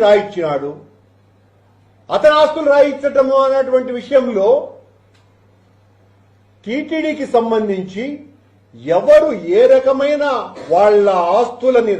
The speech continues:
రాసిస్తే అవి తీసుకోవటం వరకే టీటీడీకి సంబంధించినటువంటి రూల్స్ ఉన్నాయి. ఎవరిచ్చినా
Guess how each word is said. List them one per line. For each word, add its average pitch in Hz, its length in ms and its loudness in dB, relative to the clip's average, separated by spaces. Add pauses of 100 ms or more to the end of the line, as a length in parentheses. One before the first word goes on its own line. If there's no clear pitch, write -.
రాసిస్తే 190 760 -2 (600)
అవి 170 240 -2 (160)
తీసుకోవటం 202 800 -6 (140)
వరకే 160 360 -2 (1040)
టీటీడీకి 185 580 -10 (100)
సంబంధించినటువంటి 143 920 -14 (720)
రూల్స్ 165 420 -14
ఉన్నాయి. 98 240 -20 (1300)
ఎవరిచ్చినా 262 500 0